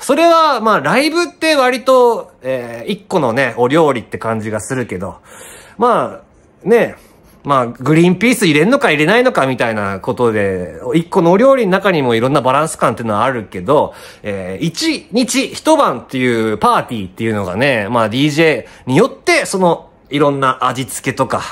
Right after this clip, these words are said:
えー、雰囲気作りがされるっていう中で、私は、えー、一部と二部の間のディージェーだったんですよ。ここは、私はね、休憩時間だと思った。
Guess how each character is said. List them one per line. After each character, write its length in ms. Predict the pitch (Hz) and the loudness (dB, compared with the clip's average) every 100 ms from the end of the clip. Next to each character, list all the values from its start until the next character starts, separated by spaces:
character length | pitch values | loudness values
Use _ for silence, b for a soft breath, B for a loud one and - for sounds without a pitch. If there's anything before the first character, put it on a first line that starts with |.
| - | -10
え 100 | 92 | -10
ー、 40 | |
雰 220 | 92 127 131 | -4 0 0
囲 20 | |
気 100 | 131 | 0
作 260 | 117 131 117 | -4 -2 -2
り 120 | 95 | -4
が 80 | 95 | -8
さ 160 | 107 | -6
れ 100 | 110 | -6
る 120 | 107 | -6
っ 0 | 95 | -6
て 80 | |
い 20 | 95 | -6
う 40 | |
中 200 | 95 95 | -6 -4
で、 100 | 120 | 0
私 300 | - 277 285 | 2 0 0
は、 220 | 339 214 B B B | -2 -2 B B B
え 100 | 123 | 0
ー、 20 | |
一 260 | 165 - 381 | 2 2 -2
部 100 | 392 | 2
と 120 | 302 | 2
二 160 | 240 269 | 2 2
部 80 | |
の 240 | 254 170 143 | 2 2 2
間 260 | 196 226 | 2 4
の 100 | 240 | 4
デ 100 | 214 | 2
ィ 40 | 220 | 0
ー 40 | |
ジ 40 | 214 | 2
ェ 20 | |
ー 20 | |
だ 60 | 226 | 2
っ 80 | - | 0
た 80 | 113 | -4
ん 80 | |
で 60 | 101 | -6
す 100 | - | -8
よ。 140 | 82 85 | -10 -2
こ 100 | 208 | 0
こ 120 | 311 | 2
は、 420 | 349 254 - - _ _ _ _ - | 2 0 -4 -20 _ _ _ _ -6
私 360 | - 240 277 | 0 0 2
は 100 | 302 | 0
ね、 120 | 285 | 0
休 220 | - 226 214 | 0 0 2
憩 180 | 294 | 2
時 120 | 285 330 | 2 2
間 140 | 330 | 0
だ 80 | 185 | 2
と 80 | 160 | 0
思 100 | 165 | 0
っ 20 | |
た。 280 | - - | -2 -6